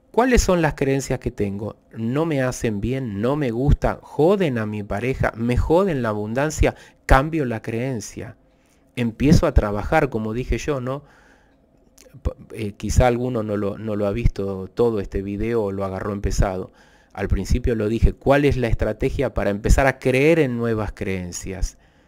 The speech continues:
Eh, cómo yo trabajo con una afirmación, cómo la repito como mantra, la siento, la pienso y después la siento, la visualizo. Me visualizo, por ejemplo, que me amo. Empiezo a jugar ese juego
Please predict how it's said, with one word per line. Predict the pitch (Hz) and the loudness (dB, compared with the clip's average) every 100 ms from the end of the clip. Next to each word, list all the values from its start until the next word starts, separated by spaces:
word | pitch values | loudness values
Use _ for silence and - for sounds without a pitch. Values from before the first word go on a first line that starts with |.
| _ _ _ | _ _ _
Eh, | 104 104 - _ | -8 -8 -10 _
cómo | - 127 120 | 2 4 4
yo | 117 | 2
trabajo | 110 110 113 110 | 0 -2 -2 -2
con | 110 107 | -2 -4
una | 107 | -2
afirmación, | 107 107 98 98 - 127 127 120 | -2 -2 -4 -4 -4 -4 -4 -6
cómo | - 123 117 | -6 -2 -2
la | 107 | -2
repito | 101 104 117 113 107 | -4 -4 -4 -4 -4
como | 104 101 | -4 -6
mantra, | 107 120 120 - | -2 -2 -2 -2
la | 104 98 | 0 2
siento, | - - 147 151 151 156 156 - _ _ - - _ _ - | 2 2 -4 -4 -2 -4 -4 -8 _ _ -20 -20 _ _ -14
la | 110 101 - | -2 -2 0
pienso | 151 165 156 170 | 2 2 2 0
y | - | 0
después | 123 110 143 | -4 0 -2
la | 135 117 | 4 4
siento, | - 139 123 120 107 | 4 2 -2 -2 0
la | 104 | 0
visualizo. | 107 104 - 113 120 - | 0 0 0 -2 -2 -2
Me | 110 117 | -2 -2
visualizo, | 120 117 120 127 143 151 | -2 -2 -2 -2 -4 -4
por | 123 117 | -2 -2
ejemplo, | 123 127 127 | -2 -4 -6
que | 107 | -6
me | 101 98 | -6 -6
amo. | 95 87 87 110 - - - - - - - _ - | -8 -10 -14 -16 -20 -20 -20 -20 -20 -20 -20 _ -10
Empiezo | 110 110 135 - | -6 -2 0 0
a | 131 | -2
jugar | - 117 135 139 110 | -2 0 2 2 0
ese | 95 - 87 | -2 -4 -6
juego | - 95 90 90 104 | -6 -6 -6 -8 -12